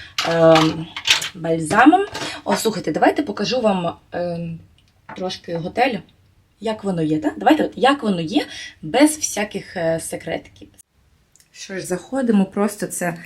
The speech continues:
перше місце, е, куди заходить, е, стюардеса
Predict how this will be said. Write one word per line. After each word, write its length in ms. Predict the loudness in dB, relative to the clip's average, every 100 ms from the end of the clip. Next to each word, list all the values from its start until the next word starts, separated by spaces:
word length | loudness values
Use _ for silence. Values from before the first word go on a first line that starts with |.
| -20 _
перше 380 | 2 2 4 6
місце, 680 | 8 8 6 2 4 4 2 -4 -20 -20 -6
е, 180 | 2 2
куди 480 | 2 -2 2 2 2
заходить, 580 | 0 2 2 2 0
е, 300 | 0 2 0 -2
стюардеса 480 | -4 -2 0 0